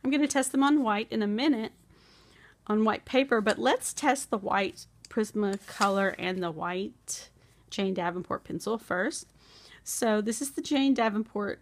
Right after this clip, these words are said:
pencil. It's called Unicorn. Don't you just love these names? And I have a kind of columns going on here, so I'm just gonna do that. So here we go. I'm not sure how well you can see. Yeah, I think it's showing up on the camera.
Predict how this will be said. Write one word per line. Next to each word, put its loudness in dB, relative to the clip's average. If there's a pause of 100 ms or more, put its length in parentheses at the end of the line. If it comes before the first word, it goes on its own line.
pencil. 2
It's -4
called 2
Unicorn. 0 (240)
Don't -14
you -10
just -10
love -2
these -6
names? -6 (340)
And 2
I 4
have 4
a -8
kind 4
of -4
columns 4
going -2
on 0
here, -2
so -8
I'm -2
just -8
gonna -2
do -8
that. -10 (560)
So -6
here 2
we 2
go. 0
I'm 0
not -4
sure -6
how -8
well -8
you -10
can -14
see. -14
Yeah, -4
I -6
think -8
it's -14
showing -6
up -12
on -6
the -8
camera. -6